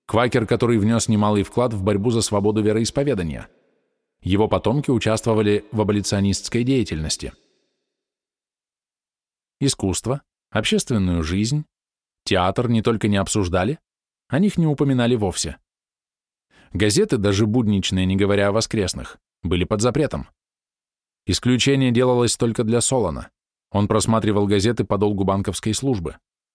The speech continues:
Бениши тяги к чтению не имела и читала крайне редко. В день первый Солон и Бениши отправлялись в Даклу на молитвенное собрание и почти всегда брали с собой двоих старших детей, а то и младшенькую.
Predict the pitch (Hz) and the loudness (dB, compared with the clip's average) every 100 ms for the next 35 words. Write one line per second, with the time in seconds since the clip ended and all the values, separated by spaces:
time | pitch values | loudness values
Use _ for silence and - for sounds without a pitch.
0 | _ _ _ _ _ _ _ - 95 120 | _ _ _ _ _ _ _ -6 0 0
1 | 117 - 87 101 87 80 - - 92 85 | 0 0 0 -2 -2 -4 -8 -4 -2 -2
2 | 80 78 80 104 175 - _ 139 123 131 | -2 -2 -2 -2 -4 -8 _ -4 -2 0
3 | 170 156 98 98 113 101 - - - _ | 0 -2 -2 0 0 -2 -4 -12 -14 _
4 | _ _ _ _ _ _ _ _ _ _ | _ _ _ _ _ _ _ _ _ _
5 | _ _ _ - 87 92 113 117 135 131 | _ _ _ -6 0 2 2 4 4 2
6 | 113 123 127 120 107 110 127 120 95 101 | 2 2 4 2 2 2 0 0 0 0
7 | 98 110 104 92 87 110 - 107 98 98 | 0 0 0 0 0 -2 0 0 2 0
8 | - 95 90 85 92 85 107 165 156 - | 0 -2 -2 -2 -2 0 0 0 -2 -6
9 | _ - - 123 - 147 147 147 180 143 | _ -6 -2 -2 0 0 0 2 2 2
10 | 139 127 123 123 113 107 117 - 98 - | 2 0 2 2 2 0 0 -2 -2 -2
11 | 110 127 - 73 - _ _ 92 87 117 | -2 -4 -4 -8 -8 _ _ -6 -2 0
12 | 135 87 - 80 76 69 53 | 0 -2 -4 -6 -8 -10 -12